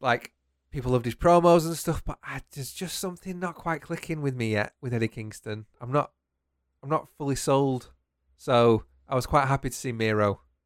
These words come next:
retain, although it's not over, is it? Let's face it. These, these two are gonna go for round two, surely.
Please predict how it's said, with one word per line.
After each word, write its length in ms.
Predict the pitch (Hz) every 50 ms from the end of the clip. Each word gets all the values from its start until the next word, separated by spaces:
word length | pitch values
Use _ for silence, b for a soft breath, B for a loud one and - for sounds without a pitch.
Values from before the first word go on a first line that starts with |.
| _ _ _ _ _
retain, 360 | - 117 - - 123 104 104 113
although 340 | 117 120 120 123 117 110 - _ _ -
it's 140 | - -
not 120 | 139 131 123
over, 260 | 123 117 113 110 110
is 100 | 110 104
it? 140 | 107 - -
Let's 200 | - 120 - -
face 260 | - 98 98 95 -
it. 200 | - 107 107 - _ _ _ _ _ _ _ _ _ _ _ -
These, 160 | 131 120 117 -
these 180 | - 120 113 -
two 140 | - 135 120
are 20 |
gonna 160 | 107 110 107
go 140 | 107 107 107
for 120 | 104 - 107
round 260 | 104 101 98 98 101
two, 200 | - - 101 95
surely. 360 | - - 117 110 107 104 98